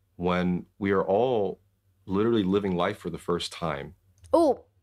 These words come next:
Speaker 2: speak for yourself. I don't know what that means.
Speaker 1: And around this time
Speaker 2: What do you mean we're all living life for the first time?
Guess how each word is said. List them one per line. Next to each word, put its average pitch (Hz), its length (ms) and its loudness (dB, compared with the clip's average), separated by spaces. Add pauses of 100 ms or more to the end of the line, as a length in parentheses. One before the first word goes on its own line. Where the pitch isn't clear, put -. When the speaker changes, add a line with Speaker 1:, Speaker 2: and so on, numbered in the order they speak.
(1300)
Speaker 2:
speak - 280 -8
for 233 80 0
yourself. 208 500 0
I 214 40 2
don't 214 100 -4
know 196 60 -4
what 180 100 -6
that 190 160 -6
means. 156 320 -16 (500)
Speaker 1:
And 90 300 -2 (240)
around 104 380 0
this 110 220 -2
time 78 500 -4 (580)
Speaker 2:
What 285 100 -6
do 571 60 -12
you 466 80 0
mean 403 200 0
we're 226 100 10
all 233 120 10
living 240 220 2
life 214 220 0
for - 100 -6
the 196 80 -4
first 208 300 -4
time? 185 340 -4